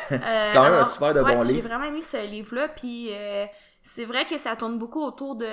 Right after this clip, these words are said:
Speaker 2: ce style de point-là, mais ça s'applique tellement aux athlètes aussi, là. Euh, en gros, euh,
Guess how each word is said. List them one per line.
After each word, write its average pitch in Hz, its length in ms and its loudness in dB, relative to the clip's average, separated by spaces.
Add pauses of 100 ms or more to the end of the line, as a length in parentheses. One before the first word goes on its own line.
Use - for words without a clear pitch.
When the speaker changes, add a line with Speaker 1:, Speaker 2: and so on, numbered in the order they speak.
(100)
Speaker 2:
ce 208 180 -12
style 277 320 -6
de 226 100 -4
point-là, 214 400 -4
mais 262 180 -2
ça 220 140 -12
s'applique 214 400 -6
tellement 339 320 2
aux 254 100 -4
athlètes 269 380 -4
aussi, - 300 -14
là. 277 120 -4 (440)
Euh, 226 280 0 (520)
en 254 180 6
gros, 302 420 2 (200)
euh, 220 240 -2